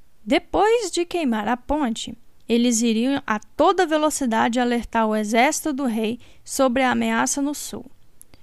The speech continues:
Se um número reduzido de Walgras atravessasse a fenda, poderia ser enfrentado com facilidade pelas tropas do rei. Os dois garotos continuaram a soltar as tábuas. Evelyn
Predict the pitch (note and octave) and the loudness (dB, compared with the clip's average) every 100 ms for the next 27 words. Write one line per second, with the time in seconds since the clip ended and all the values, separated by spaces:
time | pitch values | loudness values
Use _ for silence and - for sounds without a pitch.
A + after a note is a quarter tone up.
0 | - - - - - A#3 A#3 B3 C4 E4+ | -20 -20 -20 -10 -2 0 2 2 2 0
1 | F4 D4+ E4+ F4+ E4 A#3+ G#3 G#3 G3 C#4 | 0 2 0 0 -2 -2 -2 -2 -4 -2
2 | A#3+ G3+ G3+ G#3 G3+ A3+ - A#3 G#3 - | 2 2 0 -4 -6 -6 -4 -4 -2 -2
3 | A#3+ B3 A3 - B3 B3+ A3+ B3 - - | -2 -2 -4 -4 -4 -2 -4 -8 -18 -20
4 | - - A3 G3+ A3 B3 E4 - D4+ C4 | -20 -10 -4 0 2 2 2 2 -2 -2
5 | B3+ A#3 A#3+ B3 B3+ B3 C#4+ G4+ G4 F4+ | -2 -2 0 0 0 -4 -6 -2 -2 -2
6 | E4 D#4 A3+ A3 A3 A3+ A#3 A#3 - A3 | -4 -4 -2 -4 -4 -4 -4 -6 -6 -6
7 | - A3+ A3+ G#3+ G3+ - - - - - | -4 -4 -4 -6 -8 -12 -14 -20 -20 -20
8 | - - - - - - - - - - | -20 -20 -20 -20 -20 -20 -20 -20 -20 -20
9 | - - - - - - - - - - | -20 -20 -20 -20 -20 -20 -20 -20 -20 -20
10 | - B3 A3+ F#4 F4+ E4+ C#4 C#4 D4+ - | -6 -2 2 4 4 2 2 0 -2 -4
11 | D4+ C#4+ D4 B3 A#3 C#4+ D4+ D4 - B3+ | -4 -2 0 0 2 2 2 0 0 -2
12 | B3 B3 C4+ - - F#3+ F#3+ A#3+ - - | -2 0 0 -2 -6 -6 -8 -12 -14 -18
13 | - - - - - - A3+ A3+ A#3 C#4+ | -20 -20 -20 -20 -20 -6 0 0 0 -2
14 | D4+ | -2